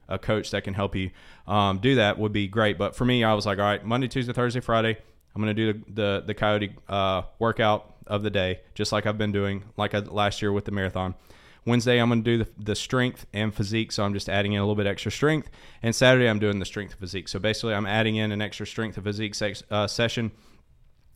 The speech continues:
So I'm doing the, you know, the, the back squats, the deadlifts, the bench press, the shoulder press, that type of thing every week. And then I'm doing the physique track every week,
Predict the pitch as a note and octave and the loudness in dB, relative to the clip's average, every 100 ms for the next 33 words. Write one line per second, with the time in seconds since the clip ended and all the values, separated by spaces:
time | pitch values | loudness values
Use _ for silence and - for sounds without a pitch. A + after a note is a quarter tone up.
0 | - - G#2+ G#2+ A#2 A2+ G#2+ G#2+ E2 G#2+ | -4 0 2 4 2 2 0 -2 -2 -2
1 | G#2 F#2+ F#2 - - - G2+ A2+ - G#2 | 0 0 -2 -2 -10 -4 2 2 2 0
2 | F#2+ G2 G2+ G2 F#2 - G2 G2+ - F#2+ | 0 0 0 2 -2 -4 -4 -2 -2 -2
3 | - - G2+ F#2 F#2 - G2 G2+ G2+ G2+ | -4 -4 -2 -2 -4 -4 -4 -4 -4 -2
4 | A2 G#2+ A2 A2 A2 G2+ G2+ G2 G#2 G2+ | -2 0 0 0 0 -2 -2 0 0 -2
5 | - G2+ A2 - G2+ F#2+ G#2 G#2 G#2 | -4 -4 -4 -2 -2 0 -2 0 -2